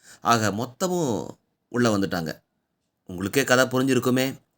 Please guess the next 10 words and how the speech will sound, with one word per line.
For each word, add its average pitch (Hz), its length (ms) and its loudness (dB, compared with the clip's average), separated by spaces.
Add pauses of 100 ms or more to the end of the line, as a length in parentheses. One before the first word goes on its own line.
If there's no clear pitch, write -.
(380)
உழைப்பு 165 680 -2
என்கின்ற 123 520 0
ஒன்று 107 280 0
வந்துவிட்டால் 92 760 0 (460)
பிறகு 185 260 0
வெற்றிதான். 120 480 2 (600)
வெற்றி 143 600 -2
என்பதை 135 400 0
நீங்கள் 107 280 0
அடைந்தீர்களானால் 104 1000 -2